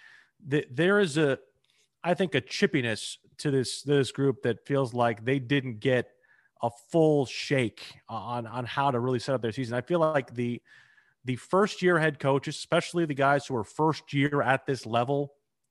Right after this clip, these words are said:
were at a significant disadvantage when it came to the on-field install portion of the offseason. And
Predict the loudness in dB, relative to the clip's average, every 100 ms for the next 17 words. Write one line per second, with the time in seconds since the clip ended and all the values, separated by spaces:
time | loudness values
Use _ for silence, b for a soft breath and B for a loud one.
0 | _ _ _ 0 2 2 0 -4 -4 -4
1 | -4 -6 -6 -6 -4 -2 0 -2 -4 -6
2 | -6 -4 -4 -4 -4 -4 -4 -2 -2 -2
3 | -2 0 -2 -6 -4 0 2 0 -4 -4
4 | -2 -2 -2 -6 -6 B B B B B
5 | 0 0 2 2 4 2 0 0 0 0
6 | -2 -4 b b b -6 -4 -4 -6